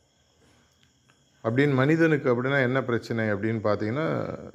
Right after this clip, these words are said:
ரொம்ப சிம்பிளான விஷயம், பிறத்தல், இறத்தல், மீண்டும் மீண்டும் அது ஒரு சைக்கிளா வர்றது ஒரு பெரிய இஷ்யூ. அப்படின்னா, இந்த ரொம்ப மினிமம்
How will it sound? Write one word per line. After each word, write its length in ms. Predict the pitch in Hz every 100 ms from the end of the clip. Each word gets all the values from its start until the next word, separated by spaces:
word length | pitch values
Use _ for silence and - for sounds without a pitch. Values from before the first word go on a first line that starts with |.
| 107
ரொம்ப 300 | 120 139 135
சிம்பிளான 500 | 143 147 151 147 147 147 120 98 -
விஷயம், 460 | 110 107 123 123 123 - _ _ _ _ _ _ _ _ _ _ _ _ _
பிறத்தல், 440 | 120 120 120 120
இறத்தல், 560 | 113 110 110 117 107 107 - _ _ _ _ _ _ _ _ _ _ _ _
மீண்டும் 340 | 123 127 120
மீண்டும் 280 | 117 123 120
அது 120 | 101
ஒரு 100 | 101 101
சைக்கிளா 320 | 117 131 120
வர்றது 260 | 104 104
ஒரு 200 | 135 120
பெரிய 260 | 123 113 120
இஷ்யூ. 420 | 104 85 104 - _ _ _ _ _ _ _ _ _ _ _ _ -
அப்படின்னா, 380 | 120 147 160 170
இந்த 600 | 170 139 165 170 170 190 - - _ _ _ _
ரொம்ப 580 | - 120 165 185 156 - - - 120
மினிமம் 540 | 131 165 175 175 110